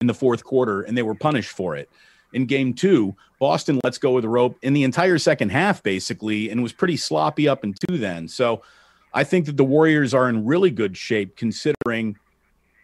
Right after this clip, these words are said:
nobody's really joined the parade but Steph Curry yet. Curry's got sixty-three points through two games. He's doing all the things that you need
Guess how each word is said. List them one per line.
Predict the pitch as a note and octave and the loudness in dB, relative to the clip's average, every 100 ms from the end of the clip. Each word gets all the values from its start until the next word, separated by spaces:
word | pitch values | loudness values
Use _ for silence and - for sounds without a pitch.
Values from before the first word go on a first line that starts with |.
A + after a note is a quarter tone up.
| _ _ _ | _ _ _
nobody's | B2+ C#3+ E3 G3 G#3 G3+ F3 | -8 0 4 4 4 2 0
really | B2+ E3+ E3+ | 2 2 2
joined | C3 C#3+ D#3 D#3 | 0 0 2 0
the | |
parade | - B2+ D#3+ D#3+ A2 | 0 2 2 2 0
but | C#3 | -2
Steph | - - E3 | 0 0 -2
Curry | - E3 G3 - | 2 2 2 -2
yet. | C#2+ - _ _ | -8 -16 _ _
Curry's | - F3+ G3+ | 0 0 2
got | E3 D3+ | 0 0
sixty-three | - F#3+ F#3 G#3 F3+ F#3 | 0 0 0 -4 -2 -4
points | D#3 E3+ D#3+ - | -2 -2 -2 -4
through | C#3 | -8
two | B2 F3 | -4 -4
games. | D3 C#3+ D3+ C#3+ | -2 -2 -4 -4
He's | C#3 | -6
doing | A2 D3 | -4 -4
all | C3+ D#3 | -4 -4
the | E3+ | -4
things | D#3+ F3 D#3 | -2 -2 -2
that | C#3+ | -4
you | C3+ | -2
need | D3 | -2